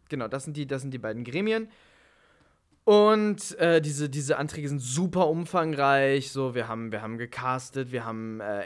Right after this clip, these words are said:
L O Is, Letters of Intent eingesammelt. Das musste unterschrieben werden von lauter Mitwirkenden. Es ist super viel Arbeit. Ich musste ganz viel Zeug schreiben: Producers Note, Directors Note, Finanzpläne aufstellen, Kalkulationen machen,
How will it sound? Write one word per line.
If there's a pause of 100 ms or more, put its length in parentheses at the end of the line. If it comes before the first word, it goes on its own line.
L
O
Is,
Letters
of
Intent
eingesammelt.
Das
musste
unterschrieben
werden
von
lauter (420)
Mitwirkenden.
Es
ist
super
viel
Arbeit.
Ich
musste
ganz
viel
Zeug
schreiben:
Producers
Note,
Directors
Note, (240)
Finanzpläne
aufstellen,
Kalkulationen
machen,